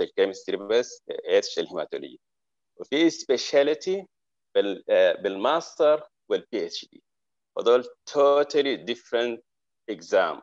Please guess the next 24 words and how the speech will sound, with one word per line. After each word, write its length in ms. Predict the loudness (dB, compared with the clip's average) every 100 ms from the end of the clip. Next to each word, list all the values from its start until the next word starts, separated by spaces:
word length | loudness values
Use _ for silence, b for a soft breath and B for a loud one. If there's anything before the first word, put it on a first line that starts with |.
| _
و 100 | -6
different 440 | -6 -4 -4 -4 -6
recommendation، 840 | -10 -8 -4 -2 -2 -2 -6 -6 -12 _ _ _ -8
آه، 300 | -4 -4 -6
material. 540 | -6 -8 -6 -8 -8 -12 _ _
فالناس 360 | -6 0 0 0
they 40 |
have 260 | 0 0 0
to، 280 | -6 -8 -8 _ _ _
يعني 180 | -4 -4
بكالوريوس 540 | 0 2 4 4 2 -2
you 20 |
cannot 360 | -2 0 -2
be 420 | -4 -8 -6 -4 -6 _ _ _ _ _
A، 200 | 2 2 0 _ -12 -10
اس 500 | -4 -4 -4 -16 _ _ _ _ 0
اس 300 | 0 -2 -18 -14
بي، 240 | -10 -10 -12 _ _ _ _ _ _ _ _ _ _ _ _ _ -8
آه، 320 | -8 -8 -14 _ _ _
آه، 280 | -12 -12 -14 _ _ 2
اي 180 | 2
سي 300 | 2 -4 -10
بي 340 | -8 -8 -6 -4
اي. 200 | -6 -6